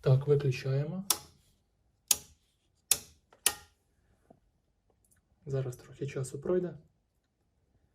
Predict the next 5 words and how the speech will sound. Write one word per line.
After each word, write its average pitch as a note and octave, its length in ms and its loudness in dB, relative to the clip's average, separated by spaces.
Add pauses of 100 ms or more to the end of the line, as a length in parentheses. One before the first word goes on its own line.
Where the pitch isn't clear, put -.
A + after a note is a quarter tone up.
(1700)
Так, C3+ 280 4
дивимось C#3 400 10
знову. D#3 320 6 (3750)
Все, C3+ 260 0
немає, B2+ 480 4